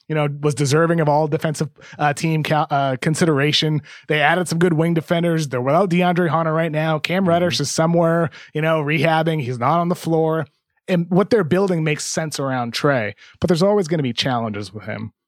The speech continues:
Speaker 2: Yeah, and I think that's probably part of the thinking and, and getting Okongwu to where they did too. I,
Speaker 1: Yes.
Speaker 2: I'd, I'd similar kind of thoughts on him at Oklahoma. I w-, I, the skill was never a question with him. It's never,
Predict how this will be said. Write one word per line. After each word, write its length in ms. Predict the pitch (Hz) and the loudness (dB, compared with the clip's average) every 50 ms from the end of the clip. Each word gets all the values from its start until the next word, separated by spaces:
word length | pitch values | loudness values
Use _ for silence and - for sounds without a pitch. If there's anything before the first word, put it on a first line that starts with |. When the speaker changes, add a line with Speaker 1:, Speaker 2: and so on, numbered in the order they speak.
| _ _ _ | _ _ _
Speaker 2:
Yeah, 220 | - 117 117 110 107 | -2 0 2 2 2
and 80 | 107 | 2
I 80 | 117 120 | 2 2
think 200 | - 139 127 - | 2 0 0 0
that's 120 | 110 90 | -2 -2
probably 380 | - - 113 110 104 101 98 85 | 2 2 2 2 2 0 -2 -4
part 240 | - - 101 95 95 | -4 -2 -2 -2 -2
of 60 | 90 | -4
the 40 | 85 | -6
thinking 400 | - - 98 90 - 95 92 87 | -8 -8 -10 -8 -8 -10 -8 -8
and, 220 | 85 85 85 90 - - | -8 -8 -10 -10 -10 -8
and 160 | 107 98 95 | -6 -2 0
getting 220 | 104 98 95 95 | 2 2 2 0
Okongwu 680 | 90 85 - - 113 120 120 107 95 92 90 85 85 - | -4 -4 -2 0 0 0 0 -2 -2 -2 -2 -2 -4 -6
to 80 | - | -4
where 140 | 104 101 95 | -2 -2 0
they 100 | 87 92 | 0 0
did 160 | 85 85 82 | -2 -2 -4
too. 300 | - - 107 95 87 85 | -4 -4 -2 0 2 4
I, 140 | 85 117 127 | 4 4 4
Speaker 1:
Yes. 420 | 160 151 131 143 156 131 - - - | 4 4 4 4 2 0 -4 -6 -4
Speaker 2:
I'd, 60 | - 131 | -2 -2
I'd 180 | 147 151 123 | -2 -2 -2
similar 440 | - - 170 156 156 151 139 131 123 | -2 -2 0 2 2 2 2 2 2
kind 180 | - 143 131 127 | 0 0 -2 -2
of 80 | 113 | -2
thoughts 260 | - 120 113 110 107 - | 0 0 0 0 -2 -2
on 80 | 117 101 | -6 -4
him 160 | 113 107 104 | -4 -4 -4
at 40 | 104 | -2
Oklahoma. 460 | 104 101 - 107 95 104 107 107 107 | -4 -4 -4 -4 -4 -4 -2 -2 0
I 140 | 101 107 135 | 2 2 2
w-, 160 | 160 160 156 | 2 0 0
I, 160 | - 143 151 160 | 0 0 0 0
the 140 | 143 156 | -2 -4
skill 400 | 151 - - 254 254 277 285 233 | -6 -4 -4 -4 -2 -2 -2 -2
was 120 | 180 151 127 | -2 -2 0
never 280 | 143 143 139 123 120 | 0 0 2 2 0
a 40 | 107 | -2
question 360 | - - 110 104 98 - 110 | 0 0 -2 -2 -2 -2 -6
with 100 | 104 95 | -8 -6
him. 160 | - 110 117 131 | -4 -4 -4 -4
It's 160 | 127 - - | -6 -6 -2
never, 400 | 156 180 220 220 170 120 104 | 0 0 0 0 0 -2 -2